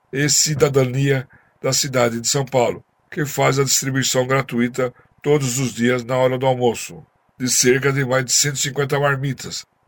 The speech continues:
para as pessoas em situação de rua. Continuando o nosso percurso, fomos para a Avenida Gastão Vidigal, onde encontramos em outro acampamento a equipe de serviço especializado em abordagem social, ceas,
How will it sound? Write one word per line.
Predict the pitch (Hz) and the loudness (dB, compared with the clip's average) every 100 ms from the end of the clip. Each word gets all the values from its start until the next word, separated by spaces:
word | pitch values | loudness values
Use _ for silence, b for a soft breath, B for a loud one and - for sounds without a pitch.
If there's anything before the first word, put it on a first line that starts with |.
| _ _ - | _ _ 0
para | 123 123 131 131 _ _ _ - | 4 6 4 0 _ _ _ -4
as | 143 | -4
pessoas | 147 139 - 127 123 | -2 -2 0 0 0
em | 117 | -2
situação | - 127 123 123 - 110 | -4 -4 -2 -2 -2 -4
de | 123 | -4
rua. | 98 90 - _ _ _ _ - | -4 -8 -14 _ _ _ _ -8
Continuando | 160 175 175 196 190 | -4 0 2 2 4
o | |
nosso | 160 151 | 4 4
percurso, | 135 120 131 123 139 | 0 -2 -2 -6 -6
fomos | 120 127 120 | -2 -2 -2
para | 131 | 0
a | 127 | 0
Avenida | 127 123 120 | 0 -2 -4
Gastão | 82 131 - 127 | -2 -2 0 -2
Vidigal, | 123 131 131 123 113 92 _ _ _ 123 | -2 -2 0 2 2 -2 _ _ _ -4
onde | 131 | -2
encontramos | 143 143 123 123 131 127 | 0 0 2 0 0 -2
em | 127 | -2
outro | 131 131 131 | -2 -2 -4
acampamento | 127 123 120 107 117 117 - - | -4 -4 -4 -4 -6 -8 -14 -6
a | 127 | -2
equipe | 135 - 127 123 | -2 -2 -4 -4
de | 123 | -2
serviço | - 123 117 120 - | 0 0 0 -2 -2
especializado | 113 120 135 123 113 117 117 117 | -6 -2 0 0 2 0 0 -4
em | 117 127 | -4 -2
abordagem | 123 123 113 113 117 113 | 0 0 0 -2 -2 -4
social, | - 120 - 117 110 - _ _ - | -4 -2 0 0 -2 -10 _ _ -12
ceas, | - - 135 123 104 107 113 - - | -4 -2 2 2 4 4 2 0 -2